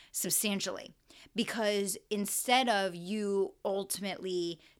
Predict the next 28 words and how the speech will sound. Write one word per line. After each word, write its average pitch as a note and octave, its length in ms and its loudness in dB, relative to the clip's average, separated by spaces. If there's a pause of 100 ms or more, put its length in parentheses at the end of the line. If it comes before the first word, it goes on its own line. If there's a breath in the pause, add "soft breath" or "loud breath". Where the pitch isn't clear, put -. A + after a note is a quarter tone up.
defaulting G3+ 720 2
very F3+ 280 -2
quickly F3+ 460 -6
to F3+ 180 -4
a E3+ 80 -4
state - 480 -2
of E3+ 160 -2
kind E3+ 220 -6
of E3 140 -6
dwelling E3+ 640 0
and, D#3+ 340 -4 (360 loud breath)
um, E3 600 -6
you A3+ 180 -4
know, E3 300 -6 (200)
letting G3+ 380 2
that E3+ 160 0
frustration G3 1200 -2 (160)
build E3+ 300 0
and E3 160 -6
grow, D#3+ 520 -2
instead A#3+ 560 0
you're G#3 120 -4
saying, F3+ 480 -4 (460 loud breath)
out F#3 100 2
of E3+ 120 -2
curiosity, F#3+ 840 0 (100)
"Hmm, C4 320 0 (200)
okay, G3 500 2